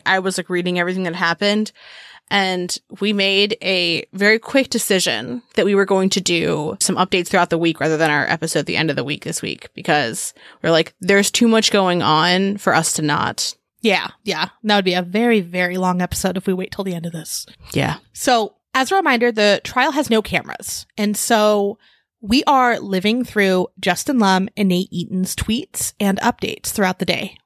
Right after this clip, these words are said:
Speaker 2: They're actually physically in the courtroom, so they are going every couple seconds. Our goal is to do a short Vallow update throughout the week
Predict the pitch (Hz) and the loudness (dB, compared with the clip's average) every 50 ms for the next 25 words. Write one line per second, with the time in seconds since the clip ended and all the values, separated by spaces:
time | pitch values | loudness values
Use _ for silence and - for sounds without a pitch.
0 | _ _ _ - 202 202 - 185 202 - - 233 220 190 - 214 202 208 - - | _ _ _ 0 2 2 2 2 -2 -2 0 0 0 0 0 0 0 0 0 0
1 | 196 - - 214 196 185 185 180 - 185 180 - - 214 269 311 359 359 - _ | -2 -2 0 -2 -2 0 -2 -2 0 0 -2 0 0 0 -2 -2 -4 -6 -12 _
2 | _ - - - 220 196 185 175 165 - - - _ 196 196 196 202 202 202 190 | _ -6 -2 0 2 2 2 2 0 -2 -6 -12 _ 0 2 4 4 4 2 2
3 | 196 180 180 170 170 165 170 170 165 - _ _ _ - 196 185 208 196 190 180 | 0 0 2 2 0 -2 -2 -6 -12 -14 _ _ _ -4 -2 0 0 -2 -2 -2
4 | - - - 180 - 190 - - 175 165 - - - - 202 202 - - - _ | -4 -2 -2 -2 -2 -2 -4 -4 -4 -4 -6 -8 -10 -8 -8 -8 -8 -10 -12 _
5 | _ _ - 262 254 240 220 196 220 214 240 294 349 349 - - 277 - - - | _ _ 0 0 0 2 2 2 4 4 4 4 2 0 -2 -2 -2 -2 -2 -4
6 | 196 208 208 214 220 220 - - - 202 196 202 - - 208 - 185 180 185 190 | -4 -2 0 0 0 0 0 -2 -2 0 0 -2 -2 -2 -2 -2 -2 0 0 0
7 | 190 - - 190 - - 226 247 - - - - 214 185 170 170 180 - - 277 | 0 0 -2 -2 -2 0 0 0 0 -4 -6 -4 -2 -2 -2 -2 -4 -6 -6 -4
8 | 277 339 359 403 427 - - - - | -2 0 0 0 0 -2 -6 -16 -20